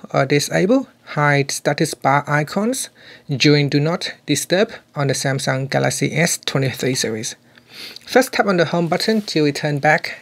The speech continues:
to the home screen. On the home screen, we swipe down at the top to open up Quick Settings panel.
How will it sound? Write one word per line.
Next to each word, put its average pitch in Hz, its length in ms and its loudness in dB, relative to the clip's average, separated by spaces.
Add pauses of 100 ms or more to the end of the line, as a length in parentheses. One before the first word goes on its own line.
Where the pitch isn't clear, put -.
(120)
to - 120 2
the 156 60 -2
home 180 140 0
screen. 247 300 -2 (1300)
On 214 220 6
the 208 80 4
home 220 220 4
screen, 262 340 2 (260)
we 147 220 2
swipe 151 340 0 (140)
down 156 340 4
at 160 80 2
the 170 60 4
top - 320 0 (180)
to 156 380 2
open 156 320 2
up 160 180 -2
Quick - 300 -6
Settings 156 320 0
panel. 254 320 -2